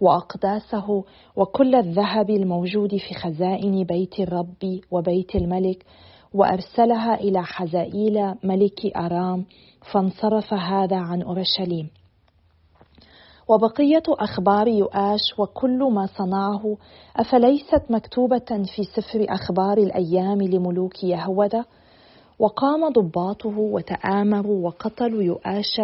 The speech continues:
في بيت ميلو في منحدر سلة، فضربه يزاكار بنو شمعة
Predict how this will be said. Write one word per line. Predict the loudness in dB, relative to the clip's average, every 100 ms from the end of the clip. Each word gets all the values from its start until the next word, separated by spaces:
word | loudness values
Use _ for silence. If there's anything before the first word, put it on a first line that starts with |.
| -2
في | -2
بيت | 0 0 0 -2
ميلو | -2 -2 -2 -2 -2 -6 _ _ -20 -18 -4
في | 2
منحدر | 4 4 -2 -2 2 4 2 -2 -2
سلة، | 0 2 0 -2 _ _ _ _ 0
فضربه | 2 4 4 4 4 2 2 4
يزاكار | 4 2 0 -2 -4 -2 0 0
بنو | 0 0 2 0
شمعة | 0 0 -2 -2 -2 -4 -4